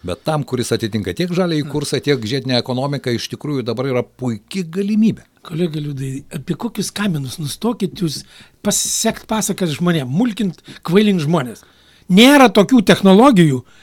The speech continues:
Speaker 2: kad rūktų kaminai, kad degintų padangas, gautų šilumą, taip, vėl pagamintų padangas ir vėl jas degintų. Nu, nėra tokio jau dalyko, jau šimtas metų.
Speaker 1: Bet stereotipas įkaltas
Speaker 2: Tai
Speaker 1: yra ir
Speaker 2: va, tai, nu, tai mes nekartokim.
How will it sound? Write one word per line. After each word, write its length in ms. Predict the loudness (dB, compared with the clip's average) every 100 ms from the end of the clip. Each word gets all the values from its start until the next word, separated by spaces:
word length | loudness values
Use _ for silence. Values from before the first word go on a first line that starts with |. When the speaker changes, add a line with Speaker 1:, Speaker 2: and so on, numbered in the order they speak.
| _
Speaker 2:
kad 160 | 4 8
rūktų 280 | 8 6 2
kaminai, 460 | 6 8 6 4 -4 _ _
kad 140 | 2 4
degintų 400 | 6 6 4 4
padangas, 600 | 4 6 4 4 2 0 _ _ _ _
gautų 320 | 2 2 4 2
šilumą, 520 | 4 4 6 4 -2 _ _
taip, 300 | -4 -4 -6 0
vėl 220 | 2 2
pagamintų 460 | 0 0 0 0 -4
padangas 460 | -4 -2 -4 -2 0
ir 100 | 0
vėl 140 | 0
jas 100 | 0
degintų. 440 | -2 -4 -8 -14 _ _ 2
Nu, 140 | 6
nėra 320 | 6 6 4
tokio 380 | 4 2 2 -6
jau 60 | -2
dalyko, 380 | 2 2 0 -10 -8
jau 120 | -2 0
šimtas 400 | 2 2 0 0
metų. 380 | 0 0 -2 -4
Speaker 1:
Bet 240 | -4 -2
stereotipas 640 | 0 0 -2 -2 -2 -4
įkaltas 460 | -2 -2 -2 -2 2
Speaker 2:
Tai 100 | 2
Speaker 1:
yra 240 | 2 0
ir 80 | 4
Speaker 2:
va, 160 | 4 4
tai, 200 | 2 0
nu, 100 | 2
tai 160 | 2 0
mes 240 | 0 -4
nekartokim. 640 | -6 -6 0 0 0 -6